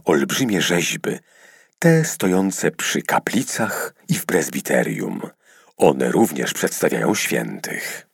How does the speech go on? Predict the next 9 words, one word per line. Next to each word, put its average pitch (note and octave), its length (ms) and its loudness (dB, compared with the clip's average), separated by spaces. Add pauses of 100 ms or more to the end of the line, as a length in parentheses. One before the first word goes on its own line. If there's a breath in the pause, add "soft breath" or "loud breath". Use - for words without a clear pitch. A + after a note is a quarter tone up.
(840)
W - 160 -10
prezbiterium D2 960 2
warta F#2 400 4
zainteresowania D#2+ 880 2
jest - 460 -2
także E2+ 540 2 (380 soft breath)
kamienna A#2+ 520 2
płyta C3+ 380 -2
nagrobna, C#2+ 760 0